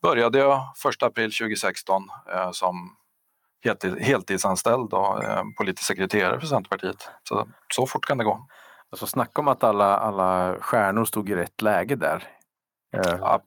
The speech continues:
Speaker 1: ja, jag brukar säga att det var liksom, det var ett sånt här bananskal som bara dök upp, och så halkade jag på det, så liksom, ja.
Speaker 2: Ja.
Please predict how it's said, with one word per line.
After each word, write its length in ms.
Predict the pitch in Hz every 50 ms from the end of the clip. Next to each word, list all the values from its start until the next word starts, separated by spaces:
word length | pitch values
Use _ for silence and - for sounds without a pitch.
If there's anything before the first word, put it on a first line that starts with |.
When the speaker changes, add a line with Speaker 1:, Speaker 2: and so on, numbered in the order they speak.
| _ _
Speaker 1:
ja, 380 | - - 110 113 117 113 117 117
jag 160 | 107 113 117
brukar 280 | 110 117 120 - 131 110
säga 260 | - 135 113 110 107
att 100 | 104 -
det 60 | -
var 100 | 107 110
liksom, 320 | 110 110 107 - 120 110 110
det 80 | 113
var 120 | 117 120 110
ett 60 | -
sånt 200 | - 107 101 -
här 100 | 104 98
bananskal 760 | 90 98 95 98 98 95 92 92 92 - - 92 104 98 95
som 180 | - 101 95 92
bara 300 | 98 95 90 90 95 -
dök 320 | - - - 98 95 -
upp, 220 | 104 98 - -
och 100 | 98 92
så 80 | - 95
halkade 400 | 92 104 98 82 - - 101 98
jag 140 | 95 92 -
på 180 | - - 92
det, 120 | 92 95 92
så 400 | - 95 95 92 92 127 135 127 - _ _ _ _ _ _ _ -
liksom, 340 | 95 92 - 95 92 92 - -
ja. 300 | - - 104 101 95 _ _ _ _
Speaker 2:
Ja. 240 | - 92 92 98 98